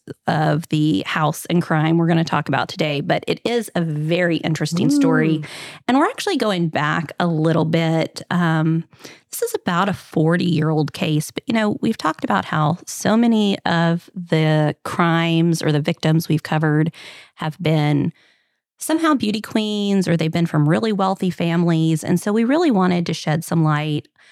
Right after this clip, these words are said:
Speaker 1: on, you know, a different story that maybe did not get quite as bit, um, maybe did not get as much media coverage. And so we're gonna be looking, um, at a very different type of crime today.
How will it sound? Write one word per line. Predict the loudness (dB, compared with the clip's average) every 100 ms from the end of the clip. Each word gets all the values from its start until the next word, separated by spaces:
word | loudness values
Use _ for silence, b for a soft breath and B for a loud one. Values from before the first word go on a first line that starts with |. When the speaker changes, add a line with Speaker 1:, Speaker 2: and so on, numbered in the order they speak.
| b b
Speaker 1:
on, | 0 2 2 4 4 4 2 0 _ _
you | -2
know, | -2
a | -4
different | -6 -4 -4 -4
story | -2 0 2 2 0
that | -2
maybe | -2 0 -2
did | 0
not | 0 0 -2
get | -8
quite | -4 -2 0
as | -2
bit, | 0 2 2 0 -2 -6
um, | 0 2 2 2 0 -6 _ _ -4
maybe | -2 -2
did | 0
not | 2 2 0
get | 0
as | 2
much | 0 0
media | 0 0 0
coverage. | -2 0 2 0 -4 B B B B _
And | -6 -4
so | -2 2 2 2
we're | 0
gonna | 2 2
be | 4 2
looking, | 0 0 2 4 4 2 -2
um, | -2 2 2 2 0
at |
a | -2
very | 0 -2
different | -2 -2 -2 -2
type | -4
of | -2
crime | 0 0
today. | -2 -6